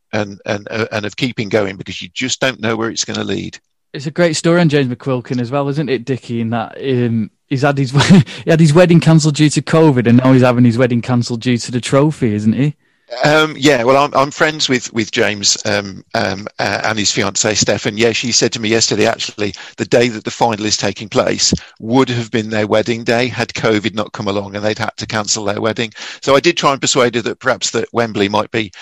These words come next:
Speaker 1: um, you know, willing to do both in one, you know, maybe get married on the pitch before the game starts and then have the reception afterwards. Um, I'm not sure she's gone for that, to be perfectly honest, but, uh,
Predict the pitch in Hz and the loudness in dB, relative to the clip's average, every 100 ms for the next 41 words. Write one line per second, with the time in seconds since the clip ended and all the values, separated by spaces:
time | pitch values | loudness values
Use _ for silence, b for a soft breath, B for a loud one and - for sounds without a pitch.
0 | B B - 117 107 107 - 143 113 123 | B B -4 -2 -2 -8 -6 -2 0 0
1 | 135 135 131 127 110 123 123 131 117 127 | 0 -2 -4 -2 0 0 -2 -6 0 2
2 | 131 139 127 120 123 120 123 - 123 117 | 2 0 -2 -2 0 0 -4 -2 -4 -2
3 | 117 110 - 120 - - 123 - 117 117 | -6 -8 -6 -6 -6 -8 -8 -4 -4 -2
4 | 113 113 113 - - 117 117 113 - 107 | -2 -2 -4 -4 0 0 0 -2 -4 -2
5 | 110 117 113 117 117 - - - 110 101 | -4 -4 -4 -6 -4 -6 -6 -10 -10 -12
6 | 107 104 - - 101 107 - - - - | -12 -10 -6 -6 -8 -14 -20 -20 -20 -6
7 | 190 147 160 139 131 - 113 104 104 - | -2 0 -2 -2 -6 -4 -4 -2 -4 -6
8 | - 104 107 104 - 98 98 104 104 - | -12 -8 -6 -6 -8 -10 -10 -10 -12 -10
9 | - - - | -12 -4 -4